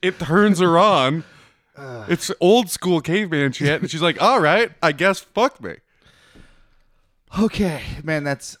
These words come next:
Speaker 2: okay. So here we are in, uh, Ezra chapter eight, verse fifteen. Uh, this is Ezra speaking.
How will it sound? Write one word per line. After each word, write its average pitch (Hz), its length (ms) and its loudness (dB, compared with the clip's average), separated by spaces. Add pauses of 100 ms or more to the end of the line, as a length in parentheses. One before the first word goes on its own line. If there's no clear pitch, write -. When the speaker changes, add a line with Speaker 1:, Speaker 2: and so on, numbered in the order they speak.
(140)
Speaker 2:
okay. 101 360 -12 (800)
So 143 260 0
here 151 180 4
we 143 180 2
are 117 420 -2
in, 110 380 -6
uh, 98 300 -6
Ezra 143 580 -2 (460)
chapter 123 460 -4
eight, 101 240 -8
verse 120 260 -6
fifteen. 101 520 -10 (720)
Uh, 104 280 -4
this 123 220 -10
is 123 120 -10
Ezra 131 340 -2
speaking. 98 480 -12